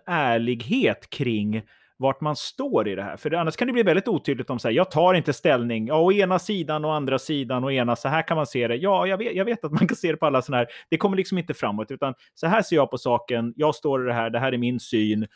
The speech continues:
nu lämnar jag över det här. Den typen av tydlighet behöver man. Men när tydligheten kopplas till någon slags nästan, eh, dogm, eller någon slags sekt nästan, alltså någon religion nästan. Nu, här står jag som företrädare, jag är väldigt tydlig med att jag är företrädare för det här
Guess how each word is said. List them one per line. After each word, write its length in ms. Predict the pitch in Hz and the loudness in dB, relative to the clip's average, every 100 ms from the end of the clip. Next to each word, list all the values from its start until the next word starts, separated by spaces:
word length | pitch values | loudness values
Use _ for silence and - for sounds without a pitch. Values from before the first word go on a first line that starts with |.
| _ | _
nu 120 | 131 131 | -2 2
lämnar 300 | 127 123 113 | 2 2 0
jag 200 | 131 147 | 0 0
över 240 | 175 160 | -2 -2
det 80 | 101 | -6
här. 240 | 82 - - _ _ | -6 -10 -14 _ _
Den 280 | 202 285 214 | 0 2 2
typen 280 | 151 135 | 0 -2
av 40 | 123 | -6
tydlighet 500 | - 110 107 110 - | -4 -4 -4 -6 -4
behöver 340 | 123 202 151 | 0 0 0
man. 280 | 90 82 127 _ _ _ _ _ _ _ - | -4 -8 -10 _ _ _ _ _ _ _ -4
Men 200 | 147 156 | 0 2
när 80 | 156 | 0
tydligheten 920 | - 175 151 165 233 233 208 190 190 _ _ _ _ | 2 2 4 4 2 2 -2 -2 -6 _ _ _ _
kopplas 540 | - 190 - 135 123 - | -2 -2 0 -2 -2 -4
till 400 | 139 127 117 113 _ _ _ _ 131 | -2 0 -2 -6 _ _ _ _ -8
någon 100 | 123 | -6
slags 240 | 135 123 | -6 -6
nästan, 480 | 160 - 120 117 113 | -8 -6 -4 -4 -6
eh, 200 | 135 113 | -6 -8
dogm, 500 | 113 104 180 170 117 | -6 0 2 2 0
eller 120 | 139 | -6
någon 100 | 139 | -4
slags 260 | 139 131 - | -4 -4 -6
sekt 460 | - 254 - - | -2 -2 -4 -12
nästan, 300 | 107 98 110 | -10 -8 -8
alltså 180 | 107 - | -8 -4
någon 140 | 123 120 | -2 0
religion 500 | 139 156 208 117 104 | 0 0 0 0 -2
nästan. 280 | 101 123 | -4 -6
Nu, 140 | 135 131 | -6 -2
här 180 | 180 170 | -2 0
står 240 | 208 185 | 2 4
jag 80 | 151 | 4
som 120 | 151 | 0
företrädare, 640 | - 147 131 - 151 143 135 | 2 2 2 2 2 2 4
jag 120 | 156 | 4
är 40 | |
väldigt 240 | 170 160 - | 6 2 2
tydlig 400 | 220 175 214 196 | 0 2 0 0
med 140 | 127 | 2
att 120 | 123 | 0
jag 100 | 143 | 0
är 40 | 127 | 0
företrädare 540 | 160 123 135 135 123 | 0 0 0 -2 -2
för 100 | 139 | -4
det 60 | 131 | -4
här 380 | 208 170 104 | 0 0 -2